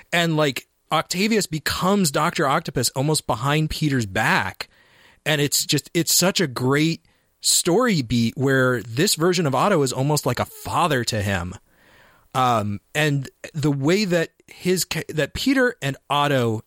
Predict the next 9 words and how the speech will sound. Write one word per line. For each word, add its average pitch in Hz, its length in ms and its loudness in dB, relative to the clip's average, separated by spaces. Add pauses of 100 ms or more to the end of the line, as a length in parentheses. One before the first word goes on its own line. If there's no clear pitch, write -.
(180)
interact, 117 760 0
I 123 100 -2
think, 120 240 -2
makes 120 380 0
him 110 380 -2 (300)
Peter's 147 280 0
greatest 127 400 0
villain. 123 420 0 (680)
Um, 127 480 2